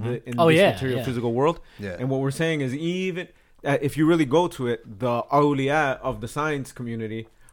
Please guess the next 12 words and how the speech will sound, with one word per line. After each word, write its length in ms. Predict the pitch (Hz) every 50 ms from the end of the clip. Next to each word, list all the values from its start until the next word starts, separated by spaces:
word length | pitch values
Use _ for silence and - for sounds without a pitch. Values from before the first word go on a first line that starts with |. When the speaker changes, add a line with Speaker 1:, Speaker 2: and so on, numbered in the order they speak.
| - - -
Speaker 2:
all 300 | 131 131 135 135 131 127
actually 400 | - 123 123 120 - - 123 117
participated 680 | 110 - 123 113 - 123 110 127 113 120 117 110 110 110
in 80 | 107
this 120 | 107 104 -
kind 200 | - 117 110 104
of 60 | 101
stuff. 320 | - - 107 101 95 - - - - _ _
It's 180 | - 135 131 -
only 380 | 175 190 190 190 190 185 180 165
the 100 | 139 139
plebes 720 | - - - 170 190 196 175 135 117 110 107 127 - -